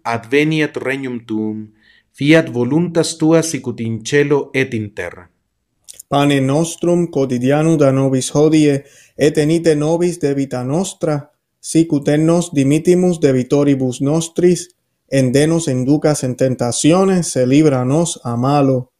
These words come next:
Speaker 2: Amén.
Speaker 1: Amén. Sancte Joseph,
Speaker 2: Ora
Speaker 1: ora
Speaker 2: pro nobis.
Speaker 1: Sancta María,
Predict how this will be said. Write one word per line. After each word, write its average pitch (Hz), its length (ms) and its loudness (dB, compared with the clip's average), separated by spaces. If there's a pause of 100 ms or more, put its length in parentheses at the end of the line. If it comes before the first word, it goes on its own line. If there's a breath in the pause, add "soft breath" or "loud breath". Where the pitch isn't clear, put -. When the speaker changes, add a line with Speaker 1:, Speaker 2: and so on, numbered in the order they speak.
(120)
Speaker 2:
Amén. 110 440 -6
Speaker 1:
Amén. 101 560 -4 (100)
Sancte 165 600 0
Joseph, 175 680 0 (760)
Speaker 2:
Ora 139 240 2
Speaker 1:
ora 135 60 0
Speaker 2:
pro 147 140 0
nobis. 123 280 -2 (560)
Speaker 1:
Sancta 170 380 0
María, 170 720 -2